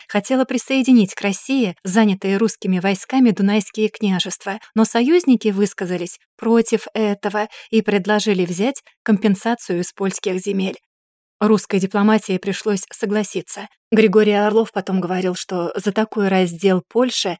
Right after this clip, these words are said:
Панин достоин смертной казни. Сама Екатерина плакала от обиды. Пруссия получила часть Великой Польши,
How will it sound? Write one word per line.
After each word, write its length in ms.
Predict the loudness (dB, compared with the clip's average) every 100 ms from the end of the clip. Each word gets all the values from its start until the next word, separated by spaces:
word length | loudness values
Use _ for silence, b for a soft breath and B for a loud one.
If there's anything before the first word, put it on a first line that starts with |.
| _
Панин 520 | 0 2 4 2 2 -8 _ 0
достоин 580 | 2 2 0 0 2
смертной 540 | 2 0 0 0 0 0
казни. 600 | 0 -4 -4 -6 -10 -12 _ _ _ _
Сама 300 | -4 2 4
Екатерина 640 | 4 0 -2 0 0 0 -4 -10 _ _
плакала 440 | 0 0 0 -2 -2
от 120 | -2
обиды. 420 | -2 -2 -2 -6 -12 _ _ _ _ _
Пруссия 520 | 2 2 2 0 -2
получила 520 | 0 0 2 2 2
часть 440 | 0 -2 -2 -2 0
Великой 420 | 4 4 4 0
Польши, 520 | 2 -4 -4 -6 -8